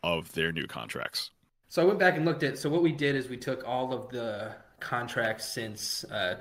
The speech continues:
Speaker 2: the off, to twenty thirteen offseason, uh, twenty thirteen, twenty fourteen. And, you know, I got their preseason war projection,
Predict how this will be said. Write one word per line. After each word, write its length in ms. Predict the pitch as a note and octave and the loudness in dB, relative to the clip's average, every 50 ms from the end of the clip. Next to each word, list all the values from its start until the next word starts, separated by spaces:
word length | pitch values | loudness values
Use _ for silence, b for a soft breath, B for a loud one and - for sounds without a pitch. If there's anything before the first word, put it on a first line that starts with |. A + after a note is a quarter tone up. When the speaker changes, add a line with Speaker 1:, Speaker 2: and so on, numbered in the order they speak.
| - | -4
Speaker 2:
the 100 | C#3 C3+ | -2 0
off, 260 | B2 A2 G#2+ - - - | 2 2 2 0 -2 -4
to 120 | - A2 | -6 -6
twenty 260 | - - - C3 A#2+ | -4 -4 -4 -4 -2
thirteen 480 | - - A2+ F#2 - - - G#2+ G#2+ G#2+ | -2 -2 -2 -2 -4 -6 -8 -8 -6 -2
offseason, 600 | A2 G#2+ G#2+ G#2+ - - A2+ G#2+ G#2+ A2 G#2+ G#2+ B B B B B B B B | 0 0 0 0 0 0 0 0 0 -2 -4 -6 B B B B B B B B
uh, 120 | - - G2 | -2 0 0
twenty 200 | - - A2+ A2 | 2 2 2 4
thirteen, 280 | A2+ G2+ - - G#2+ | 4 2 2 0 -2
twenty 200 | G#2+ - G#2 G#2 | -2 -2 -4 -4
fourteen. 500 | G#2 - G#2 G2+ G2 - B2 A2+ A2 A2 - B B B B B B B B - - | -2 -2 -2 -2 -2 -2 -4 -4 -4 -6 -8 B B B B B B B B -2 2
And, 640 | C3 C3+ C3 B2+ B2+ B2+ A#2+ A#2+ A#2+ A#2+ A#2 A#2 - - - - b b b b _ _ | 4 6 8 8 6 6 2 0 0 0 0 -2 -2 -8 -16 -20 b b b b _ _
you 120 | - C3+ | 0 0
know, 160 | B2 A2+ A2 | 2 2 2
I 140 | G2+ A#2 B2+ - - - - - - - - - - | 2 2 2 0 -4 -12 -18 -18 -18 -18 -16 -8 2
got 300 | - C#3 B2+ B2+ - - | 4 4 4 4 2 2
their 220 | C3+ B2+ B2 A#2 | 2 2 2 2
preseason 640 | - - - C#3+ C3+ C#3+ - D#3 C#3 - C3 A#2+ A2 G#2 G#2 | -2 0 0 0 2 2 0 -2 -2 -2 -2 -4 -4 -6 -6
war 240 | A2 A2 A#2+ B2+ C3+ | -4 -2 -2 -2 -2
projection, 720 | - - D3+ C#3+ D#3+ D3+ D#3 - F3+ F#3 G3+ G3+ D3+ - | -2 -4 0 2 2 2 2 0 0 0 0 -2 -6 -10